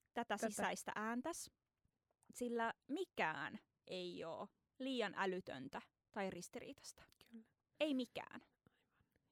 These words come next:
Speaker 2: Joo. Tän varmaan ehkä löytää korkeammasta voimasta, kiitollisuudesta, erilaisista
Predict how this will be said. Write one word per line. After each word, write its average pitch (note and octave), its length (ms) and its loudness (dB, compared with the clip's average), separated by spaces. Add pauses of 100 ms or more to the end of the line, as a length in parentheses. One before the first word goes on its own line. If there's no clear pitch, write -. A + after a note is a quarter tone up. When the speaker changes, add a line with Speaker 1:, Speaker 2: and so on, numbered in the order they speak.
Speaker 2:
Joo. A3+ 380 6 (920)
Tän A3 260 6 (140)
varmaan G#3 380 8
ehkä G#3+ 240 6
löytää F#3+ 540 8 (1500)
korkeammasta G3+ 720 4
voimasta, F#3+ 500 2 (260)
kiitollisuudesta, F#3+ 880 0 (760)
erilaisista F#3 680 0